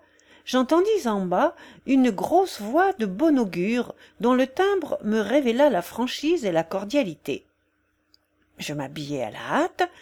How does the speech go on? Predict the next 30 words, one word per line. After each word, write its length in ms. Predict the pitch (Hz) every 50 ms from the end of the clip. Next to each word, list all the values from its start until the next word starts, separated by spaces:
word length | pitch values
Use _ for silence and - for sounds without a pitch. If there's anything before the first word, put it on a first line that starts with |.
| - _ _
je 160 | - 170 202
descendis, 600 | 170 - 135 - - - 131 147 165 226 285 370 - _ _ _ _ _ _
certain 560 | - - - 196 - - - - 147 214 294
que 100 | 294 226
j'allais 260 | 165 180 170 170 208
trouver 400 | 214 - - 147 139 143 220 285
un 140 | 320 302 226
ami. 380 | 135 98 143 170 175 - - - _ _ _ _ _ _ _ _ _ _ _ _ _ _ _ _ _ _ _ _ _ -
Dans 160 | 226 269 277
la 100 | 277 294
salle 260 | 285 - 359 339 311
commune, 600 | - - 226 214 226 254 302 330 320 262 208 175 - - - _ _ _ _ -
il 160 | 262 302 311
y 100 | 320 320
avait, 520 | 320 294 220 170 160 156 196 285 330 - - _ _ _ _ -
en 140 | 151 151 156
effet, 460 | 151 156 - - - 277 320 370 370 _ _ _ _ _ _ -
un 140 | 208 214 196
beau 340 | 175 156 156 170 302 359 339
montagnard 840 | 233 180 180 180 - 208 220 214 233 254 277 311 339 370 370 311 -
entre 260 | 226 240 - - 277 269
deux 280 | 226 262 262 226 180
âges, 440 | 151 127 113 120 139 151 165 - - _ _ _ _ _ _ - 170
demi-paysan, 1080 | 156 190 208 190 185 170 - - 156 143 156 156 156 151 - 139 156 208 277 330 339
demi-bourgeois, 960 | 233 170 151 147 139 139 135 156 185 190 196 196 208 240 269 294 359 415 - _ _ _ _ _ _ _ _
qui 140 | - 294 285
causait 420 | - 302 320 320 403 440 427 -
amicalement 680 | 359 311 320 320 311 - 269 254 240 214 208 254 302 339
avec 320 | 320 240 247 247 - -
l'hôte 380 | 202 170 165 175 202 - -